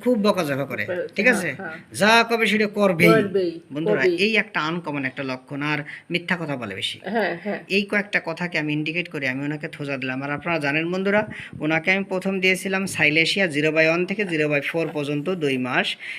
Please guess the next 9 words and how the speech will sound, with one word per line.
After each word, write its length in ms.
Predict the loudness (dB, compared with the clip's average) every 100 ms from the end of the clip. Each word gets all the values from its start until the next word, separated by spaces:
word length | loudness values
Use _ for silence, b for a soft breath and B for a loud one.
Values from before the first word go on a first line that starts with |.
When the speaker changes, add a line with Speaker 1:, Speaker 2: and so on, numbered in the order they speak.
| B
Speaker 1:
এরপর 320 | 2 4 2
ওনাকে 240 | 2 2
হিপারসালভ 640 | 0 0 2 0 0 -2 -2 0
টেন 180 | 2
এম 160 | 2 2
দিয়েছিলাম 480 | 2 0 -2 -2 -4 B B B
এবং 400 | 4 6 4 2
পর্যায়ক্রমে 560 | 0 2 2 0 0 0
ওনাকে, 480 | 0 -2 -2 -2